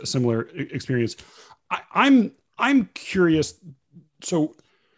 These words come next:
you've, you referred a couple times to in, in a, an, another interview I heard, and then in our conversation to this book, The Second Mountain by David Brooks.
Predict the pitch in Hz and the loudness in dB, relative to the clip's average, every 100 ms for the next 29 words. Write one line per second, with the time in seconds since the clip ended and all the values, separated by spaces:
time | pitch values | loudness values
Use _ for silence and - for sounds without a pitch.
0 | _ _ _ _ _ _ _ 180 180 _ | _ _ _ _ _ _ _ -14 -14 _
1 | - 135 208 240 165 143 233 180 156 160 | -10 2 4 4 4 6 6 4 2 2
2 | - 190 190 175 123 151 143 135 135 127 | 4 4 4 2 -2 -2 -2 -2 -2 -2
3 | - - 135 127 123 - - 156 127 - | -4 -4 0 0 -2 -4 -14 -6 -6 -4
4 | 131 123 123 - 120 117 - 139 185 185 | -4 -2 -2 -4 -4 -4 -4 -2 2 4
5 | 180 160 156 156 135 135 147 135 131 131 | 4 2 2 0 0 0 -2 -2 -2 -4
6 | 127 135 143 139 131 120 117 113 120 - | -4 -6 -6 -6 -4 -4 -6 -6 -8 -4
7 | 139 127 123 - 123 123 143 156 139 131 | -6 -6 -8 -8 -8 -4 -2 0 -2 -2
8 | 117 117 131 143 | -2 -2 -4 -6